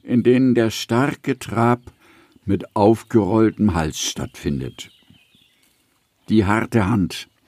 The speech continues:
die gefühllose Klaue feiert immer wieder unfröhliche Urständ. Quo vadis Reiterei? Hatten wir das alles nicht schon mal? Hatten wir das nicht auch schon früher?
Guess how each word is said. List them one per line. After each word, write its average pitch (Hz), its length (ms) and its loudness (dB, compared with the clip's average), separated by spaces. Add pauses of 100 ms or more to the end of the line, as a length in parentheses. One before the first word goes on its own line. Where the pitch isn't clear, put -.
(320)
die 101 120 -4
gefühllose 117 800 2
Klaue 92 540 -2 (640)
feiert 95 600 -6
immer 135 320 2
wieder 107 380 -2 (460)
unfröhliche 120 1400 2 (140)
Urständ. 80 920 -6 (880)
Quo 139 640 0
vadis 104 840 0
Reiterei? 64 760 -4 (1400)
Hatten 95 260 0
wir 110 80 4
das 110 180 2
alles 101 280 -2
nicht 101 140 0
schon 101 200 2
mal? 95 300 0 (840)
Hatten 90 200 -4
wir 104 100 4
das 104 180 0
nicht 113 160 -2
auch 110 120 -4
schon 107 200 0
früher? 123 600 0